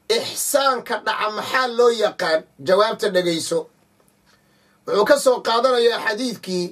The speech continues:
Jibriil dheeraa ee uu nabiga sallallahu alayhi wasallam su'aalaha weydiin jiray, "Ixsaan maxaa la yidhaahdaa?" Wuu noo imaan doonaa, wuu keenayaa.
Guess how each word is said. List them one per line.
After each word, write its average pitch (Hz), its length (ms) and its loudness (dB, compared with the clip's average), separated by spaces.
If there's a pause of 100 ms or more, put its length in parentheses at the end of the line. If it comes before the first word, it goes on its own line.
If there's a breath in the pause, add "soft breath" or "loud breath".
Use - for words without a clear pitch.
(320)
Jibriil 226 600 -2 (400)
dheeraa 196 460 2 (600)
ee 214 120 2
uu 233 120 6
nabiga 269 360 2
sallallahu 226 380 0
alayhi 214 140 -4
wasallam 233 240 0
su'aalaha 220 500 0
weydiin 208 440 2
jiray, 226 300 2 (520 soft breath)
"Ixsaan 262 500 0
maxaa 226 320 -4
la 208 100 0
yidhaahdaa?" 190 420 2
Wuu 208 120 2
noo 277 160 2
imaan 277 280 0
doonaa, 185 200 2
wuu 170 60 0
keenayaa. 175 440 -4